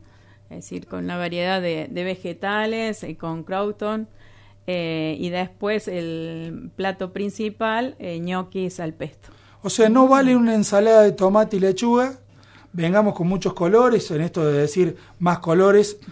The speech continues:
Speaker 1: Ujú.
Speaker 2: más vitaminas,
Speaker 1: Claro.
Speaker 2: mejor
Speaker 1: Ujú.
Speaker 2: nutrición.
Speaker 1: Así es.
Speaker 2: Y en la siguiente, ñoquis,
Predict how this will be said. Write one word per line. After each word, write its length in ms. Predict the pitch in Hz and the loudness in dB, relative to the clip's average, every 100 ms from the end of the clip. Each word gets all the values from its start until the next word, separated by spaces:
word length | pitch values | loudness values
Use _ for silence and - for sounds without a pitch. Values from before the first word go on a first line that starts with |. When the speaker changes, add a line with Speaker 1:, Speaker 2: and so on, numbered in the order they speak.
| - | -10
Speaker 1:
Ujú. 100 | 196 | -2
Speaker 2:
más 180 | 165 165 | 0 2
vitaminas, 680 | 156 156 185 190 196 202 - | 2 0 0 0 0 -2 -8
Speaker 1:
Claro. 280 | 170 151 | -12 -10
Speaker 2:
mejor 380 | 165 147 147 185 | -6 -4 -4 -2
Speaker 1:
Ujú. 80 | 170 | -2
Speaker 2:
nutrición. 580 | 156 160 180 254 254 254 | -2 -2 -2 0 0 0
Speaker 1:
Así 240 | 185 180 185 | -6 -12 -12
es. 240 | 190 202 | -12 -8
Speaker 2:
Y 120 | 175 160 | -2 0
en 100 | 165 | 2
la 140 | 170 | 0
siguiente, 640 | - 190 220 226 247 247 359 | 0 2 2 0 -4 -4 -4
ñoquis, 640 | 170 175 131 139 110 - | 0 0 0 -4 -10 -12